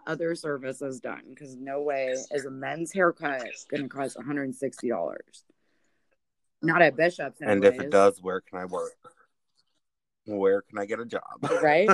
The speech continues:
Speaker 2: <laughs>
Speaker 1: Oh, man. So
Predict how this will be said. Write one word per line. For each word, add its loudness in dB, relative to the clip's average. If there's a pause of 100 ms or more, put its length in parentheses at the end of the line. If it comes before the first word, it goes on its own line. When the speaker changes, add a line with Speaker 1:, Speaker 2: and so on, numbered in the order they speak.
(140)
Speaker 2:
<laughs> -2 (1800)
Speaker 1:
Oh, -16
man. -10 (800)
So 8